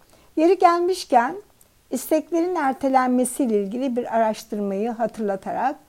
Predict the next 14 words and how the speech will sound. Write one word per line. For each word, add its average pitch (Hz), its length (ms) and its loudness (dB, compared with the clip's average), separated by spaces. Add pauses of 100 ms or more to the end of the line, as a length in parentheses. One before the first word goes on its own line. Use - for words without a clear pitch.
(320)
bugünkü 285 400 0
paylaşımımızı 208 960 -2
bitirelim. 190 560 -6 (880)
Kendini 349 440 4
kontrol 311 520 0
edebilme 226 760 2 (480)
ve 262 500 8 (420)
duygularını 247 680 4
yönetme 302 680 2
becerisini 196 960 -2 (440)
test - 320 0
etmek 220 400 0
amacıyla 233 760 0 (500)
bir 277 260 2